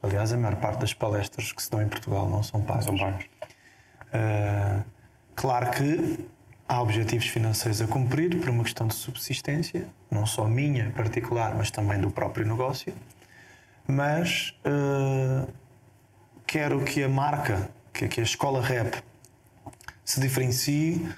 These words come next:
Speaker 1: por ter sempre uma componente crítica. Portanto, o criticismo é elevadíssimo. Pomos à prova tudo aquilo que nós próprios dizemos. Procuramos se há ciência,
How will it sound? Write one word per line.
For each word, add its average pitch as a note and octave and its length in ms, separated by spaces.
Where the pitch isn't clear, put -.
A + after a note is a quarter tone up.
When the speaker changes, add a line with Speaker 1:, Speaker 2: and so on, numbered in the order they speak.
Speaker 1:
por C#3 180
ter C3+ 200
sempre C3+ 300
uma C3 120
componente A#2+ 440
crítica. A#2+ 440
Portanto, G#2+ 160
o A2+ 40
criticismo A#2+ 840
é A2+ 120
elevadíssimo. G2+ 680
Pomos C#3 300
à C3+ 80
prova C#3+ 580
tudo G2+ 560
aquilo A2+ 440
que - 140
nós B2 380
próprios A#2 420
dizemos. G2 500
Procuramos C3 520
se - 100
há G#2 60
ciência, D3 640